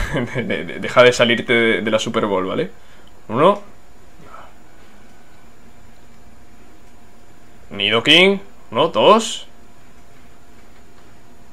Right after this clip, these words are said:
Me tuvo que envenenar.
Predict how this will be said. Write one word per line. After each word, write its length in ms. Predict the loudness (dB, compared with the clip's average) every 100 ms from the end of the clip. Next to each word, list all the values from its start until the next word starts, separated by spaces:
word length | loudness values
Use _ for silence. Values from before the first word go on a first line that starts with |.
| -14 -14 -14 -14 -14 -14 -14 -14 -14 -14 -14 -14 -14 -14 -14 -14 -14 -14 -8
Me 160 | -6
tuvo 220 | -2 -2
que 80 | -2
envenenar. 480 | -2 -2 -2 -4 -8